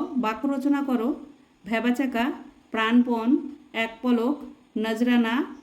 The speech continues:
আবিষ্কার। ভ্যাবাচাকা, পরীক্ষার ফল দেখে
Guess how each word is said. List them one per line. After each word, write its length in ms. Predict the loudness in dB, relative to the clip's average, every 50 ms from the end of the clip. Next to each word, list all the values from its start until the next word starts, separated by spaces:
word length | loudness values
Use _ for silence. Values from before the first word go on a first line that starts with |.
| -20 _ _ _ _ -8
আবিষ্কার। 540 | -4 -2 -2 -2 -2 -4 -8 -10 -10 -10 -10 -14 -18 -20 _ _ _ _ _ _ _ _ _ _ _ _ _ _ -20 -20 -20 -20 -20 -20 -20 -20 -20 -20 -20 -20 _ -20 -20 _ _ -20 _ _ _ _ _ -20 -20 -20 -20 -20 _ -20 _ -20 -20 _ _ _ _ -20 -20 _ _ -20 -20 -20 _ -20 -20 -8 0
ভ্যাবাচাকা, 580 | 2 2 4 4 2 0 0 -2 -2 -6 -10 -10 -14 -20 -20 -20 _ _ _ _ _ _ _ _ _ _ _
পরীক্ষার 460 | 2 4 4 4 2 2 0 0 0
ফল 360 | 0 0 0 0 2 2 2
দেখে 480 | 2 2 2 2 2 2 2 0 -2